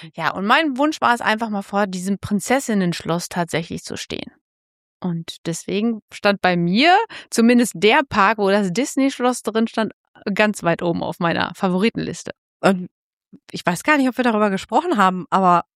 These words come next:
Speaker 2: war es denn dann so, wie du es dir vorgestellt hast? War der Park in Ordnung oder hast du gesagt, „Mm“?
Speaker 1: Doch, das war einmalig. Also da rein,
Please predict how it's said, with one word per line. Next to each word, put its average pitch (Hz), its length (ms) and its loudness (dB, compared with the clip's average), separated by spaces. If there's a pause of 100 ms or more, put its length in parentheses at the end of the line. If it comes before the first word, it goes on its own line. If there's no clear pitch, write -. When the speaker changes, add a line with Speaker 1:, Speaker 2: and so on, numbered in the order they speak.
Speaker 2:
war 170 200 2
es 170 100 -4
denn 208 160 2
dann 180 160 2
so, 175 160 -4
wie 185 80 0
du 170 100 -4
es 160 120 -6
dir 165 140 -2
vorgestellt 247 580 -2
hast? 320 260 -2
War 165 80 2
der 147 140 0
Park 156 240 -6
in 147 100 -4
Ordnung 202 420 2
oder 233 200 2
hast 214 160 2
du 214 60 -4
gesagt, 196 340 -2
„Mm“? 170 220 0 (720)
Speaker 1:
Doch, 202 260 0
das - 240 -10
war 170 200 0
einmalig. - 680 -8
Also 196 200 0
da 190 140 0
rein, 208 340 2